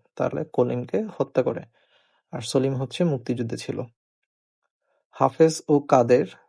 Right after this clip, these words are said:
দুই মুক্তিযোদ্ধা একদিন যুদ্ধ করতে করতে বুড়ির ঘরে আশ্রয় নেয়।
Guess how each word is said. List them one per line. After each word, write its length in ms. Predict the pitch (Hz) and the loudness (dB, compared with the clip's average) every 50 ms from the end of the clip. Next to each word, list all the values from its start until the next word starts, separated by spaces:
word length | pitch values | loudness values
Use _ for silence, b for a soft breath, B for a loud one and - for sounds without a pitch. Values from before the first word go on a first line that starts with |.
| _ - | _ -10
দুই 240 | 127 120 127 135 139 | -8 0 0 2 2
মুক্তিযোদ্ধা 520 | 151 151 147 - - 175 156 156 151 165 | 2 -2 -4 -4 -8 -4 -2 0 2 2
একদিন 220 | 151 143 139 139 147 | 2 2 2 -4 -2
যুদ্ধ 240 | 139 135 123 120 135 | 0 0 0 0 -2
করতে 320 | 127 - - - - 143 | -2 -2 -4 -2 0 0
করতে 220 | 139 143 143 - | 0 0 0 -2
বুড়ির 320 | 160 139 127 120 127 131 127 | -2 0 0 0 0 -2 -2
ঘরে 280 | 135 139 127 131 139 | -2 -2 0 4 4
আশ্রয় 340 | 135 127 - - - 127 117 | 4 2 2 0 2 2 4
নেয়। 240 | 117 117 123 165 175 | 4 2 0 -2 -4